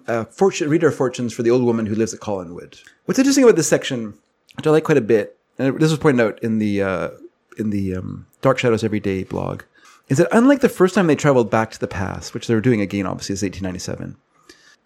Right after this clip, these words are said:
unlike the first time they did it, where they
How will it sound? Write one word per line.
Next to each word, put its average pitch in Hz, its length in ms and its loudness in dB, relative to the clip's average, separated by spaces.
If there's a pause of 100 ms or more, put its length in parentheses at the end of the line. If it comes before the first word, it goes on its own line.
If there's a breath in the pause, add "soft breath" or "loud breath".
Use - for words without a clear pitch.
(140)
unlike 220 220 4
the 214 80 2
first 196 200 2
time 185 140 2
they 131 80 4
did 113 180 4
it, 104 120 2
where 107 440 4 (440)
they 127 320 2